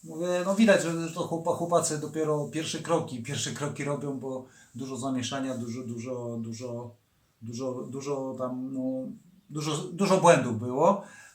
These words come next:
ale mówię, dla mnie i tak fajny plus, że, no, że nie biegali. To jest,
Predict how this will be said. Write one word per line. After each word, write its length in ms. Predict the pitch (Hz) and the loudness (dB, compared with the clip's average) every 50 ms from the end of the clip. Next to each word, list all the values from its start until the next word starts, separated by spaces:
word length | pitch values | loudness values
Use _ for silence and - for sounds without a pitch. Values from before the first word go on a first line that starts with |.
| _ _ _ | _ _ _
ale 520 | - 156 165 170 170 175 175 175 175 175 170 | 0 2 4 4 4 4 4 4 2 2 0
mówię, 240 | 165 156 160 147 | -2 -2 -4 -4
dla 260 | 139 147 175 175 165 165 | 0 2 2 2 2 2
mnie 260 | 160 160 156 160 160 | -2 -4 -4 -4 -6
i 100 | 151 151 | -6 -4
tak 200 | 170 156 - - - - - | -6 -6 -6 -10 -14 -20 -20
fajny 520 | - - - 156 156 156 151 147 143 123 | -12 -2 0 2 2 2 2 0 -2 -4
plus, 300 | - 147 151 156 151 135 | -4 -6 -6 -6 -6 -8
że, 760 | 127 117 117 139 139 135 135 135 135 131 131 131 - - - - - - 135 | -8 -8 -6 -4 -2 -2 -2 -2 -4 -6 -8 -8 -10 -12 -16 -20 -16 -12 -10
no, 120 | 131 127 | -10 -10
że 120 | 127 139 143 | -8 -8 -8
nie 120 | 143 135 | -8 -8
biegali. 440 | 120 139 131 127 135 127 120 107 101 95 - - _ _ _ _ _ | -8 -10 -8 -6 -6 -4 -4 -6 -8 -10 -16 -20 _ _ _ _ _
To 140 | _ 139 143 | _ -8 -8
jest, 340 | 139 135 131 - - - | -8 -8 -10 -12 -14 -16